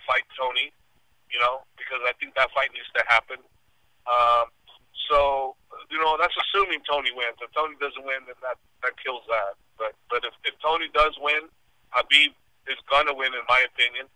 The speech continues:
Um, I think that fight needs to happen. Uh, but, you know, the bottom line is, if Habib's father, uh, is more leaning towards he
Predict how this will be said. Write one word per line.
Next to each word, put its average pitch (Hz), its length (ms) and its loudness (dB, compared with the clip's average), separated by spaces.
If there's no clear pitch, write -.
Um, 135 400 6
I 143 220 6
think 160 160 -2
that 143 180 4
fight 151 220 2
needs 135 160 -12
to 120 80 0
happen. 127 480 2
Uh, 135 320 6
but, 147 240 0
you 175 80 -4
know, 170 160 4
the 156 160 -8
bottom 165 240 4
line 156 240 2
is, 151 160 -2
if 143 80 4
Habib's 160 480 2
father, 175 560 6
uh, 135 380 8
is 139 240 6
more 147 240 4
leaning 151 400 -2
towards 143 320 2
he - 80 -6